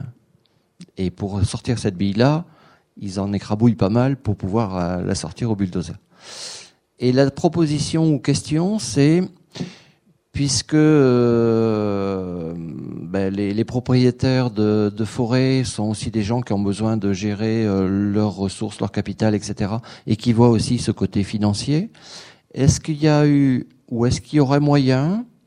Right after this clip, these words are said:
de conditionner des aides publiques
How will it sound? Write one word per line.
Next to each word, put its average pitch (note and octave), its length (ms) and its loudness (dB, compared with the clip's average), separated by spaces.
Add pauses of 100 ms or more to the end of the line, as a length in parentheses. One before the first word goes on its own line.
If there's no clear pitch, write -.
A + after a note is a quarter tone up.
(800)
de B2 720 2
conditionner D3+ 680 2
des A#2+ 320 2
aides B2+ 300 0 (260)
publiques B2+ 500 -2